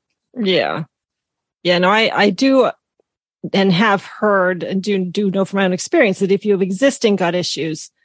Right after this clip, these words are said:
that covid is likely to give you gastrointestinal symptoms. And so you definitely want to get your gut in order, because covid's still circulating <laughs> and, and you're much better off if you have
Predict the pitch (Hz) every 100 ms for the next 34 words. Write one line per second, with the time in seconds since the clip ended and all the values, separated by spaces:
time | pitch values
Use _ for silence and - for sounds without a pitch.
0 | _ _ _ - 202 - - 226 202 190
1 | 180 185 202 202 185 175 175 190 180 180
2 | 143 - 139 165 185 165 - 117 104 -
3 | - 233 190 - 120 165 - 185 - 156
4 | 156 170 180 214 262 240 214 185 190 196
5 | 196 214 226 208 269 254 220 190 196 202
6 | - _ _ _ - 226 214 - 240 226
7 | 196 - 233 208 247 - 233 226 214 220
8 | 233 240 247 220 226 - - _ _ _
9 | _ 202 202 196 190 185 208 - 214 196
10 | 190 196 175 196 170 180 170 160